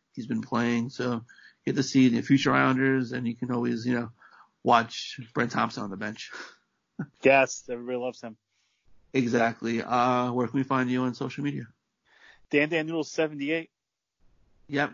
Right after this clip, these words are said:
Speaker 1: I'm the first Noel one nine. Like the page Isles Buzz on Facebook. Don't forget all the other great shows on Lighthouse Hockey, Islanders Anxiety, P T Isles, My Favorite Islanders Game,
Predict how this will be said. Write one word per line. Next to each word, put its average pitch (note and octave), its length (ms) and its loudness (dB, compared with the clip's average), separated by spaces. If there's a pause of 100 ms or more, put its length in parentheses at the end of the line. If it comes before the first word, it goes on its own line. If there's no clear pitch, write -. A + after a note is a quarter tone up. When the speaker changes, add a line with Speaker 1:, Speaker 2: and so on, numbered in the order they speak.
Speaker 1:
I'm A2+ 160 -12
the - 80 -16
first A#2+ 260 -8
Noel A#2 200 -4
one A#2 220 -4
nine. D3 380 0
Like A#2 180 -6
the - 80 -12
page A#2+ 580 -4
Isles A2 260 -2
Buzz A#2+ 200 -8
on A#2 140 -8
Facebook. D3+ 560 0
Don't A2+ 140 -2
forget G#2 200 -10
all A#2 120 -2
the A2+ 120 0
other A2+ 260 -2 (380)
great B2 220 2
shows A#2+ 300 2
on G#2+ 100 -8
Lighthouse A2+ 340 -6
Hockey, C#3+ 680 0
Islanders G#2 380 -12
Anxiety, C3+ 520 0
P B2 140 -12
T - 180 -12
Isles, C3+ 580 -2 (580)
My A2 180 -4
Favorite A2 260 -6
Islanders A#2+ 340 -4
Game, B2+ 420 -4